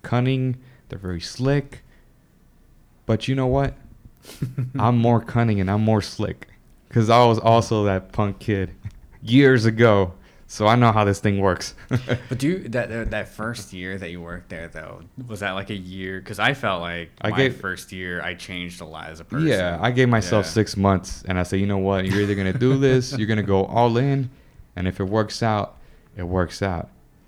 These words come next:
Speaker 1: And you gotta be realistic going in, too. You're like, "You know what? These, these youth,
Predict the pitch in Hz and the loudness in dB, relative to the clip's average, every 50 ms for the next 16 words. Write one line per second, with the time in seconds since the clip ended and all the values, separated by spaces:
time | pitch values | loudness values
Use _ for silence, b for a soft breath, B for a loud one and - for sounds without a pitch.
0 | b b b b _ - 90 90 90 87 87 87 87 85 - - 92 104 101 104 | b b b b _ -4 -2 -2 0 0 -2 -4 -6 -8 -10 -10 -6 -4 -2 -2
1 | 104 104 117 110 104 101 101 98 98 110 117 - 101 90 98 104 101 98 98 101 | 0 0 0 0 2 2 0 2 2 0 -2 -4 -6 -4 -2 0 0 2 2 0
2 | 98 95 - 135 120 101 95 90 82 82 80 85 87 90 98 113 117 - - - | -2 -2 -4 -4 -4 -4 -4 -4 -4 -6 -6 -6 -6 -4 -4 -6 -6 -8 -10 -14
3 | - b b b b b b b b b b b b b b b _ _ - _ | -20 b b b b b b b b b b b b b b b _ _ -20 _
4 | _ 87 87 85 85 85 80 82 - - 57 - 50 50 50 50 50 50 50 - | _ -12 -12 -10 -10 -12 -14 -14 -16 -20 -20 -20 -20 -20 -20 -20 -20 -20 -20 -18
5 | 82 98 104 95 95 101 107 98 - 113 131 147 156 151 147 131 123 - - | -14 -12 -8 -6 -4 -2 -4 -4 -4 -2 0 2 2 2 0 -2 -4 -10 -16